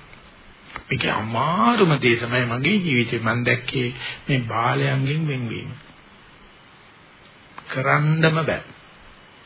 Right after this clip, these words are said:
පිටිපස්සේ එලව එලව කවුරු හරි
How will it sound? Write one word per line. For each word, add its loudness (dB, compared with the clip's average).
පිටිපස්සේ 2
එලව 4
එලව 2
කවුරු 2
හරි 4